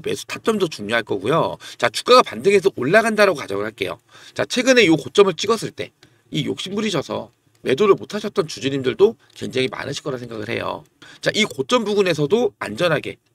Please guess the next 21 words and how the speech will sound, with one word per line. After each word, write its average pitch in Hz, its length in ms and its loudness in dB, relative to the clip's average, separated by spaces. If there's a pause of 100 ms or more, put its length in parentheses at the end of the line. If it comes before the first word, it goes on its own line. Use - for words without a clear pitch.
(400)
매도하고 170 440 4
나올 95 160 -2
수 - 120 -12
있게끔, 98 500 -8 (520)
자, - 80 -4
이 208 120 0
매수 143 280 2
매도 226 180 4
타점 - 340 0
관련해서 117 680 -2 (640)
도움이 196 360 4
필요하다라고 208 720 0
하시는 147 220 -4
분들은요. 95 720 -4 (500)
자, 113 160 2
요 190 100 6
위에 160 280 2
보시면은 143 600 0
김프로 170 340 -4
직통 190 300 -8
번호인데요. 117 540 0